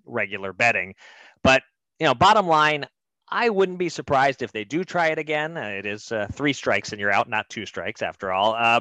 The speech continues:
but, but the lessons to learn here are to give yourselves at least a couple of months to promote it and test the software fully. Like, I feel like they, they should have run a whole sample tournament where a hundred or so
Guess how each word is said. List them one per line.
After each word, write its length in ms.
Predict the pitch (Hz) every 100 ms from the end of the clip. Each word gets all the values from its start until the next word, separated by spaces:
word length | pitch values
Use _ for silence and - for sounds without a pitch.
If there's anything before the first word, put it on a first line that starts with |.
| 107
but, 140 | 139 - - -
but 140 | 139 -
the 100 | 147
lessons 420 | 180 196 156 117
to 100 | 117
learn 240 | 123 139
here 220 | 113 104 98
are 200 | 101 101
to 140 | 107
give 220 | 98 147
yourselves 720 | 120 - 110 101 98 - - -
at 120 | 107 120
least 300 | 139 165 123
a 60 |
couple 280 | - - 110
of 80 | 101
months 220 | 107 -
to 120 | 113
promote 380 | - 104 127 127
it 140 | 127 - _ _ _ _
and 240 | 127 117 -
test 280 | 135 120
the 80 | 104
software 520 | - 117 117 - 92
fully. 340 | - 101 92 92
Like, 220 | 104 117 135
I 160 | 139
feel 180 | - 190
like 140 | 151
they, 140 | 127 123
they 180 | 131 127
should 180 | 185
have 100 | 156
run 180 | 127 127
a 80 | 104
whole 540 | - 131 131 123 117 - _ -
sample 440 | - 131 131 113
tournament 480 | - 110 101 95 92
where 480 | 110 107 104 104 98 _ _ _ _ _ _ -
a 60 |
hundred 340 | 117 131 120 110
or 60 |
so 380 | - 120 110